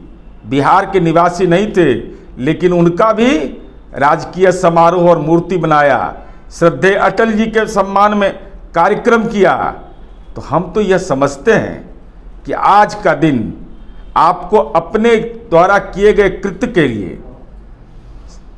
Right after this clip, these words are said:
बिहार के आम आवाम से यह स्पष्ट करना चाहिए कि राजनैतिक पितर का अपमान क्या भाजपा की कार्य संस्कृति है। साथ ही साथ आपको यह कहना चाहिए,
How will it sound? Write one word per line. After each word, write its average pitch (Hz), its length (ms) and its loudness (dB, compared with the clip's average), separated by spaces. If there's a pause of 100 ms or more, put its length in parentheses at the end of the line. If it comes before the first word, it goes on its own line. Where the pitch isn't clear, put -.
(260)
बिहार 170 380 2
के 214 180 -2
आम 202 460 2
आवाम 185 420 4
से 104 440 -6 (320)
यह 175 220 2
स्पष्ट - 460 -4
करना 190 360 0
चाहिए 170 480 0 (520)
कि 151 120 -2
राजनैतिक 165 720 0
पितर 180 260 0
का - 140 -2
अपमान 175 500 0
क्या 175 220 0
भाजपा 143 500 -2
की 170 140 -6
कार्य 147 320 -2
संस्कृति 170 520 -8
है। - 220 -6 (500)
साथ - 460 -2
ही 233 100 -2
साथ 127 440 -2 (1400)
आपको 165 340 2
यह 180 260 2
कहना 208 380 2
चाहिए, 165 400 0